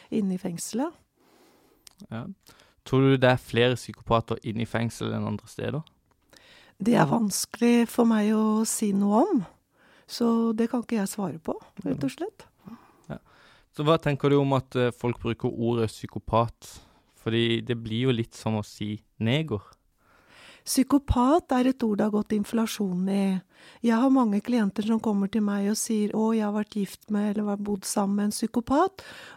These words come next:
Speaker 1: Når vi begynner å fortelle hele historien, så er de ofte ikke psykopater, men de har manipulerende trekk uten å være psykopat.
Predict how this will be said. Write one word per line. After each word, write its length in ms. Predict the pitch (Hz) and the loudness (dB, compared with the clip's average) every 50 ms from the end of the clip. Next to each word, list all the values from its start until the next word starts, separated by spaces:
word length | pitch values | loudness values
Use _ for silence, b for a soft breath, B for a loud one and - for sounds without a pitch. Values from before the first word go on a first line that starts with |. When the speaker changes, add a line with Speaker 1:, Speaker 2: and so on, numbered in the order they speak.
| B | B
Speaker 1:
Når 120 | 254 247 240 | 0 2 2
vi 60 | 254 226 | 2 2
begynner 300 | 233 226 208 202 208 208 214 | 2 2 2 2 2 2 0
å 60 | 214 | 0
fortelle 480 | - 240 226 - 233 202 196 196 196 220 | 0 -4 -2 -2 -2 -2 -2 0 0 0
hele 220 | 220 208 202 208 214 | 0 0 0 -2 -4
historien, 560 | - - 220 202 196 196 214 240 277 320 330 269 B B B B B B B | -4 -2 -2 0 2 2 4 4 4 4 2 0 B B B B B B B
så 240 | - - - 254 240 - | -4 0 2 2 2 2
er 220 | - 202 196 196 196 | 2 0 0 0 2
de 60 | 226 226 | 0 2
ofte 400 | - 233 - - - - - 233 | 0 -2 -4 -6 -10 -4 -2 -2
ikke 320 | 320 302 - - - 208 | 0 -2 -4 -4 -6 -6
psykopater, 920 | - - 208 196 - 220 202 - 226 208 202 196 _ - - 262 277 285 277 | -4 -4 -6 -4 -4 -6 -4 -2 -2 -2 -2 -2 _ 0 2 2 4 4 2
men 380 | 254 240 220 220 214 214 208 214 | 2 2 2 2 2 2 0 0
de 140 | 208 226 214 | 0 0 0
har 240 | - 202 196 190 180 | 0 0 0 0 0
manipulerende 920 | 196 202 202 202 208 208 - 220 208 202 196 190 185 185 185 190 202 220 226 | 0 0 0 0 -2 -2 -2 -2 0 0 0 -2 -2 -2 -2 -2 -2 -2 -2
trekk 540 | - - 285 330 330 - _ _ - - - b b b b b - | -4 -4 -2 -2 -2 -2 _ _ -18 -18 -18 b b b b b 0
uten 380 | 262 226 180 - - - 262 | 0 0 0 -2 -4 -2 -2
å 80 | 349 392 | 0 0
være 240 | 339 233 196 175 175 | 0 -2 -2 -4 -6
psykopat. 720 | - - 196 - - 180 - - - - _ - - - | -8 -8 -8 -8 -8 -10 -8 -12 -14 -14 _ -16 -16 -16